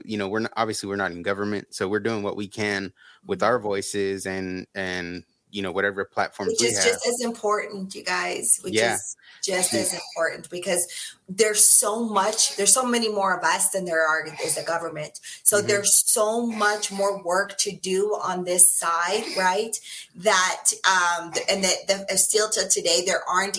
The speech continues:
Speaker 2: enough of you and I. Um, so, you know, s-, and, and we cannot trust the media. So I love doing what I do. Um, so I, you know, I,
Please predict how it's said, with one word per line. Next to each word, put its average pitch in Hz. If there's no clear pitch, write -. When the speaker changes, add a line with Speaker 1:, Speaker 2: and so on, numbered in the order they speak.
Speaker 2:
enough 175
of 170
you 160
and 156
I. 139
Um, 165
so, 170
you 185
know, 160
s-, -
and, 175
and 175
we 185
cannot 185
trust 175
the 180
media. 160
So 165
I 240
love 165
doing 160
what -
I 165
do. 165
Um, 160
so 165
I, 165
you 170
know, 156
I, 175